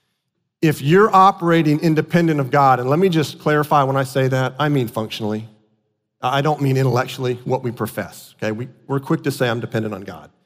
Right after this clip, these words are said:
I mean functionally, if you're operating independent of God, you will stunt and stifle, potentially stunt and stifle the growth of your children and the sprouting of your children. Listen,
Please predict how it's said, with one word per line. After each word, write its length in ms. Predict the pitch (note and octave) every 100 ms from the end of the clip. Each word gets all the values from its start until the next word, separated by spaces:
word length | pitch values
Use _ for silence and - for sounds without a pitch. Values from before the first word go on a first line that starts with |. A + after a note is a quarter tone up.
| _ _ _ _
I 80 | D3
mean 160 | D3+ C3
functionally, 640 | - - C3 - A2 G2+
if 120 | F#2+
you're 120 | A#2+ B2
operating 540 | A#2+ B2 C3 A2+ A#2
independent 500 | A#2 A2 B2 A2+ A2
of 100 | F#2+
God, 360 | G#2+ F#2 F#2 - _ _ _ _ _ _ _ _ _ _ _ _ _ _ _ _
you 280 | B2 C#3 G3
will 240 | F#3+ C#3+
stunt 720 | A#2+ - - - D#3+ D#3 F#3+ F#3+ C3+
and 160 | A#2
stifle, 880 | G#2+ - - E3 D3 D3 - D3 C#3
potentially 640 | C#3 C3 - F3 F3 B2 A2
stunt 440 | - - C#3 D3+
and 100 | B2+
stifle 400 | - A#2+ A#2 A#2
the 100 | G2+
growth 280 | A2 G#2+ G#2+
of 80 | G#2
your 80 |
children 420 | F#2+ - F#2 - - _ _ _ _ _ _ _ _ _ _ _ _ _ _ _ -
and 100 | A2
the 60 | G#2+
sprouting 560 | A2 C3 A#2+ A2+ A2
of 100 | G2
your 80 | G2+
children. 420 | - G2 F2+ - _ _ _ _ _ _ _ _ _ _ _ _ _
Listen, 440 | D3+ D3+ D3 G2